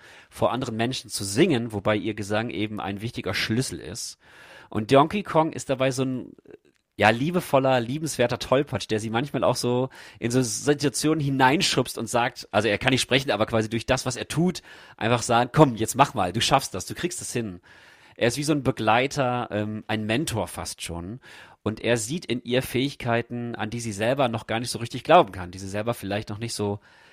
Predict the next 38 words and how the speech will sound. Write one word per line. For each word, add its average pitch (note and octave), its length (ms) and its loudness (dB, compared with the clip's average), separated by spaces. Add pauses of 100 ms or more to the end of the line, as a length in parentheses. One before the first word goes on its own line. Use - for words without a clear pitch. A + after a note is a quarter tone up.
(260)
richtig A#2+ 340 -4
sieht. G2+ 520 -8 (960)
Und B2+ 220 2
dabei D#3+ 360 6
hab D#3 180 -2
ich D#3+ 120 -8
dann D#3+ 360 -2 (120)
so B2+ 280 -2
an C3 160 -2
meine D3+ 500 0
Jugendarbeitszeit G#2+ 1080 -4
gedacht, G2+ 340 -8
als G#2 120 -12
ich - 160 -16
Ehrenamtler F#2+ 520 -8
war G2 420 -2
und - 300 -8
ich - 340 -8 (200)
bin C3+ 220 0
auch C#3 320 4
immer C3+ 300 0
wieder B2+ 260 4
und A2 220 -4
häufig C3 420 0
in A2+ 220 -4
Situationen B2 480 -2
geschmissen A#2 520 0
worden G2 300 2
von G#2 200 -2
den F#2+ 140 -6
Hauptamtlichen, G2+ 560 -4
mit F#2+ 140 -8
denen G2 140 -6
ich G2 80 -14
da G2 100 -4
gemeinsam F#2+ 320 -8
unterwegs F#2+ 480 -8
war, F#2 240 -6